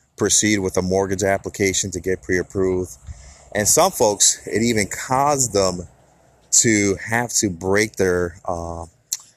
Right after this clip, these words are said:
their contract on a home is the loss of job and employment, right? A lot of people started getting some news, uh, from companies last month.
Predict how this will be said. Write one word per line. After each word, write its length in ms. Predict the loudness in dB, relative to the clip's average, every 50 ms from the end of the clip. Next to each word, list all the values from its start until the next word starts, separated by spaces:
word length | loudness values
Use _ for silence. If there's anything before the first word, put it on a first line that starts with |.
| _ _ _ _
their 320 | -2 0 2 2 2 0
contract 720 | -2 -4 -6 -2 -2 -2 0 0 2 2 2 2 2 0
on 100 | -2 -4
a 60 | -4 -4
home 400 | -4 -4 -4 -2 -2 -4 -6 -10 _ _ _ _ _
is 520 | -4 -2 0 0 0 0 0 -2 -2 -4 -8 _ _ _ _ _ _ _ _ _ _ _ _ _ _ _ _
the 100 | -4 -4
loss 560 | -2 -2 -4 -2 -2 -2 -2 -2 -2 -4 -4 -4
of 200 | -4 -6 -6 -6
job 540 | -4 -2 0 0 0 0 -2 -2 -4 -6
and 100 | -8 -10
employment, 640 | -10 -12 -14 -12 -8 -6 -6 -6 -6 -8 -10 -14 -14 -10
right? 300 | -8 -6 -4 -4 -4 -6 -10 _ _ _ _ _ _ _ _ _ _ _ _ _ _ _ _ _ -20 -20 -20 -20 -20 -20 _ _
A 80 | -6 -2
lot 260 | 0 0 2 2 0
of 80 | -2 -4
people 220 | -6 -6 -2 -2
started 340 | -2 0 0 0 -2 -2 -2
getting 260 | -2 -2 -2 -2 -2
some 220 | -2 -2 -2 -2 -4
news, 800 | -2 0 0 0 0 0 0 -2 -2 -2 -4 -4 -6 -16 -20 _ -6
uh, 320 | -4 -4 -2 -2 -4 -6
from 240 | -6 -8 -10 -10 -10
companies 560 | -2 -2 -2 0 0 -2 -2 0 -2 -2 0
last 280 | 0 0 2 2 0 0
month. 440 | 0 0 -2 -2 -4 -8 -14 -16